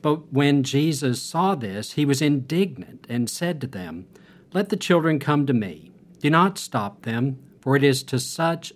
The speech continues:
as these that the kingdom of God belongs. Truly I tell you, whoever does not receive the kingdom of God as a little child will never enter it." And he took them up in his arms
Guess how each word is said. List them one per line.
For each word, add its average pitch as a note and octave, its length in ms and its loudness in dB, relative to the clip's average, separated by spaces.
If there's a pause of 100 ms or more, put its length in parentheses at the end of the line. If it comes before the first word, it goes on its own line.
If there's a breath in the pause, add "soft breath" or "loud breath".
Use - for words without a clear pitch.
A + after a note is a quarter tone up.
as A2+ 360 -6
these C3 520 0 (220 loud breath)
that B2 120 -12
the B2+ 80 -10
kingdom D#3 400 -2
of C3+ 100 -4
God B2 300 0
belongs. F2+ 680 -12 (520 loud breath)
Truly E3+ 320 4
I C#3 120 4
tell A2 280 -4
you, F2 240 -14 (400 loud breath)
whoever C3+ 440 4
does C3+ 240 -6
not C3 220 0
receive C3 400 -2
the C3+ 80 -4
kingdom C3 380 0
of A2+ 120 -8
God B2+ 400 0
as A#2 220 -10
a A#2+ 60 -6
little D3 240 0
child F#2 680 -12
will A#2 140 -4
never A#2 400 -2
enter A#2 320 -4
it." - 240 -20 (680 loud breath)
And A2+ 120 -4
he A2+ 40 -2
took D#3+ 280 0
them C#3+ 180 4
up C3+ 220 2
in C3+ 80 4
his C3 180 0
arms F#2+ 460 -10